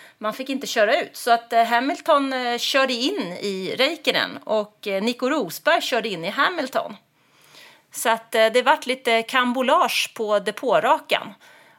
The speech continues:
Och istället då så fick, eh, Kubica slåss med sin teamkompis hos B M W Sauber, Nick Heidfeld,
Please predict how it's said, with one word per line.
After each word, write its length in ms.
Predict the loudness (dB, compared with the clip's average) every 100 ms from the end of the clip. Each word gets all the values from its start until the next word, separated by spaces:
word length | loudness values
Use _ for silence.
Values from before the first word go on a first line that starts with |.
| _
Och 240 | -4 -2
istället 500 | -2 2 2 2 0
då 180 | 0 -2
så 240 | -4 -8
fick, 420 | -6 -6 -8 _ -4
eh, 340 | -2 0 -4 -4
Kubica 600 | -6 -4 -6 0 0 0
slåss 420 | 0 0 0 -4
med 100 | -10
sin 160 | -10
teamkompis 760 | -8 -6 -6 -6 -6 -6 -8 -10
hos 140 | -10
B 120 | -4 -4
M 100 | -4
W 80 |
Sauber, 440 | -4 -2 -2 -2 -6
Nick 640 | -6 -8 -8 -12 _ -20 -6
Heidfeld, 600 | 0 0 -2 -4 -4